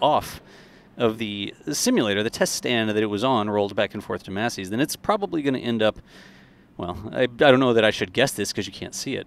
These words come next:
but there in the background. Painted. Ah, it's still salon day over here for Starhopper. I think I'll use this as one of the thumbs because the Starhopper thumbs, like, Starhopper looks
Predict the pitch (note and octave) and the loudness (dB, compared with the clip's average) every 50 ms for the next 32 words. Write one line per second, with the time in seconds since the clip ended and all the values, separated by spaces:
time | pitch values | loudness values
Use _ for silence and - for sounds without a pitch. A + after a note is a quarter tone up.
0 | - _ G#2 - - A2+ G#2 G2+ F#2 F2+ E2+ E2+ E2+ E2+ - F2+ F2 E2 E2 E2 | -10 _ -12 -4 -2 -2 0 0 -2 -4 -4 -6 -6 -6 -6 -8 -8 -8 -8 -10
1 | E2+ E2 - - _ _ - _ _ _ _ - - _ _ _ _ _ - - | -12 -14 -18 -20 _ _ -20 _ _ _ _ -20 -20 _ _ _ _ _ -20 -20
2 | - - - - - - - - - _ _ _ _ _ _ _ _ _ _ _ | -20 -20 -20 -20 -20 -20 -20 -20 -20 _ _ _ _ _ _ _ _ _ _ _
3 | _ - - C3+ E3 G#3+ C#4 - - A#2+ F#2 - - - - - - - - - | _ -8 -2 0 2 4 4 4 4 2 2 2 0 -6 -8 -10 -14 -16 -20 -20
4 | - - - - - - - - A#2 C#3+ F#3 A#3 G#3+ G2+ E2+ E2+ - - - - | -20 -20 -20 -20 -20 -20 -8 -2 0 0 2 2 2 0 0 -4 -6 -10 -18 -20
5 | - _ _ _ _ _ _ _ - C3+ - - - - G3 E3 D3+ - - - | -20 _ _ _ _ _ _ _ -6 -6 -4 -4 0 2 2 2 2 0 -2 -2
6 | - - E3+ D3+ C3+ C3+ D#3+ G3 A3+ G#3 C#3+ C3+ A#2 A2 G2+ F#2+ F#2+ F2 - - | 4 4 4 4 4 4 2 4 2 2 4 4 4 6 4 4 2 -2 -6 -14
7 | - - - - - - - - - _ - C#3+ C3+ C3+ C#3+ B2 - F3 D#3 C#3 | -20 -20 -20 -20 -20 -20 -20 -20 -18 _ 2 2 4 4 2 2 4 4 4 4
8 | - D3 B2 - - - D3 D3+ F#3 G3+ E3 D3 A#2 G#2+ - - A2+ G#2+ B2 B2 | 2 -2 -4 -4 0 4 6 8 8 8 8 6 6 6 4 2 0 0 0 -2
9 | - - - - - - - - E4+ - - D#3 D#3 F3+ E3+ F#3+ E3+ - D3+ B2+ | -4 -12 -16 -18 -18 -18 -16 -10 -4 -2 -2 -2 -2 -2 -4 -4 -2 -2 -2 0
10 | B2+ C#3 C#3+ C#3 B2 A#2 - - C#3 A#2+ G#2+ A2 A2 A2+ A2+ - C3+ B2 A#2+ C3 | 2 4 4 6 4 4 4 6 4 4 4 2 -2 -4 -2 -2 -2 -2 -2 -4
11 | C3 - - B3 B3+ G#3 F#3 D#3+ - B2+ A#2 - A2 G2 G2 G2+ A2 A2+ A2 G#2+ | -6 -2 2 4 8 8 8 8 6 2 0 2 0 0 0 -4 -4 -4 -4 -6
12 | - - - - - B3+ C4 A#3+ G#3+ - F3 D3 C3+ C3 C#3 C#3 - - - | -6 -10 -10 0 6 10 10 10 10 10 6 4 6 6 6 4 4 -4 -8